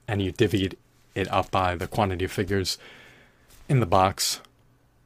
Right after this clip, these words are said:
However, even though they're more expensive than the eight dollar Toby's Marvel Legends action figures, they are taller than them, and, um, they are variants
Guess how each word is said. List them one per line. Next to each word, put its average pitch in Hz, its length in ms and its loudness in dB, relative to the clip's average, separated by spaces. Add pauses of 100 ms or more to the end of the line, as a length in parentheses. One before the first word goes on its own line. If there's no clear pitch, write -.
However, 107 240 8
even 104 160 6
though 98 100 4
they're 95 140 0
more 92 160 0
expensive 98 440 -2
than 95 140 -4
the 98 100 -2
eight 110 120 -4
dollar 98 160 0
Toby's 95 300 -2
Marvel 98 200 -2
Legends 90 260 -4
action 117 400 0
figures, 110 460 0 (280)
they 101 120 0
are 87 140 -2
taller 98 480 -2 (240)
than 98 140 -2
them, 95 280 0 (380)
and, 90 360 -2
um, 90 400 -4 (3750)
they 104 160 4
are 90 280 2
variants 90 640 0